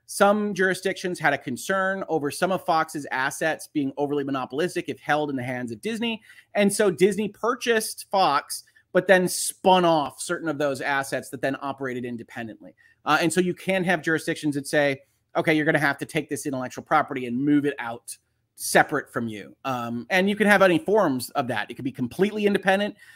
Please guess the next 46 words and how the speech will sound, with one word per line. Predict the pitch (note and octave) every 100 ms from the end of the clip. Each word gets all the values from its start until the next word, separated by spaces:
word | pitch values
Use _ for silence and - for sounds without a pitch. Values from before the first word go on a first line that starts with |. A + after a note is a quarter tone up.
| _
Uh, | D#3+ D3+ C#3+
it | D#3
could | D#3+ C3
be | C#3 C3+ C#3
a | C3
subsidiary, | - D3 - F#3+ F#3 F3 F3
but | D#3+ C3+
it |
has | - C#3 -
to |
have | D3+ C3+
an | C3+
independent | B2+ - C3 A#2
board | C#3 D#3+ C#3
that | -
doesn't | C3 A#2+ A2+
match | A2 -
up | F#3+ F#3+
with | F#3
Microsoft, | F3+ E3+ D#3+ F3+ E3 D#3+
and | B2+
it | A#2+
has | B2 A#2
to | A2
maximize, | G#2 A#2 A#2+ - A#2+ A2+ A2 - _ _ -
you | C3+
know, | A2+
specifically | - - - F3 D3+ D#3
revenue | C#3 C#3 C3+ B2+
for | A#2
that | A#2 A2
subsidiary. | - - - F3 E3 D#3+ D#3 - _
You | A3
could | A#3
have | G3
all | G3 F3+
sorts | - F3+ E3+ -
of | C#3+
things, | - B2+ A#2 G#2 _ _ -
uh, | C#3+
that | D3 C#3
you |
could | B2+ -
come | C#3+
up | D#3 D3+
with. | C#3 C3+